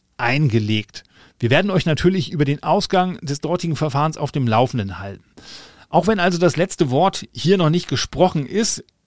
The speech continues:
ist euch als vorsichtigen Arbeitgebern bis zu einer abschließenden Entscheidung des Bundesarbeitsgerichts bis auf Weiteres geraten,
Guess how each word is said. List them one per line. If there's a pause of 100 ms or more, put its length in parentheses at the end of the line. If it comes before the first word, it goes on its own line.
(440)
ist (140)
euch
als
vorsichtigen
Arbeitgebern
bis
zu
einer
abschließenden
Entscheidung
des
Bundesarbeitsgerichts
bis
auf
Weiteres
geraten,